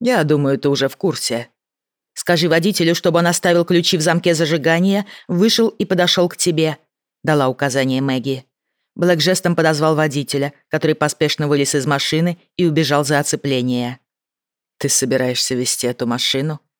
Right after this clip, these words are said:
спросил Джейк, молясь, чтобы она ответила «нет», молясь, чтобы она нашла какой-нибудь способ выбраться оттуда в целости и сохранности.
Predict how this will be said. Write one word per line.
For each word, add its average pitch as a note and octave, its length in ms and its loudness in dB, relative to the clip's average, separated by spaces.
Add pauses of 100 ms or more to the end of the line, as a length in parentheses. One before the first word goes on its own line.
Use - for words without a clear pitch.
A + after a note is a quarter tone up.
(220)
спросил C3+ 480 -2
Джейк, D3 340 -2 (220)
молясь, E3 280 2
чтобы D3 220 0
она C#3+ 200 0
ответила C3+ 420 -2
«нет», B2 380 -4 (240)
молясь, D#3+ 280 2
чтобы D3+ 220 0
она D3+ 140 2
нашла D3+ 300 0
какой-нибудь D3 580 0
способ D3+ 380 -2
выбраться D3 500 0
оттуда D3 340 0
в - 60 -18
целости C#3+ 480 -2
и C3 40 -4
сохранности. B2+ 840 -4